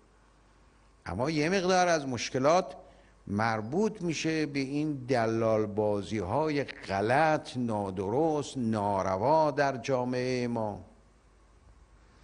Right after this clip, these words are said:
خب حالا ما وزیر بازرگانی که نداریم، اگر می‌داشتیم، اگر همکاری می‌شد بین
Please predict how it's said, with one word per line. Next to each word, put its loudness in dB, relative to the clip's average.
خب 4
حالا 6
ما 4
وزیر 4
بازرگانی 4
که 2
نداریم، 6
اگر 4
می‌داشتیم، 2
اگر 4
همکاری 2
می‌شد 0
بین 2